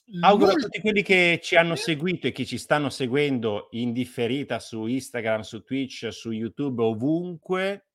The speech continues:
Speaker 1: di essere i prossimi Sanderson.
Speaker 2: Assolutamente. E quando lo sarete, ricordatevi
Speaker 1: Ricordatevi.
Speaker 2: di Mauro Monti e Zoltar.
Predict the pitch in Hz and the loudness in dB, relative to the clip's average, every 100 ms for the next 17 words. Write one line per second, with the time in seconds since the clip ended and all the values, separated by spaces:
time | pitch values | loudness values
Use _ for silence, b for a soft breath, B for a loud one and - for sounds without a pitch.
0 | _ _ 107 120 147 143 _ _ - 131 | _ _ -8 -4 -4 -6 _ _ -2 0
1 | 123 - 139 135 147 156 _ _ _ - | 0 -4 -6 -4 -4 -6 _ _ _ -12
2 | 143 - 147 131 - - 117 113 131 - | -10 -4 0 0 -2 -10 -8 -6 -6 -10
3 | _ _ - 123 95 90 92 98 - 85 | _ _ 2 2 2 -4 -10 -12 -14 -16
4 | 85 - _ _ _ _ - 196 - 208 | -16 -20 _ _ _ _ -4 -2 0 0
5 | 190 190 165 135 135 - 147 165 208 - | 0 -2 -4 -8 -14 -18 -18 -14 -6 2
6 | 240 208 208 - 285 262 180 202 202 202 | 4 4 0 0 0 0 -2 -4 -4 -4
7 | 190 233 240 190 147 - 160 110 127 - | -4 -4 -2 -2 -4 -8 -6 -2 -2 0
8 | 113 175 - 160 170 190 214 180 156 147 | -2 0 -2 0 2 2 0 0 -4 -6
9 | 175 175 - 190 160 180 - 139 - 156 | -6 -6 -2 -2 0 0 -2 -6 -10 -10
10 | 143 | -8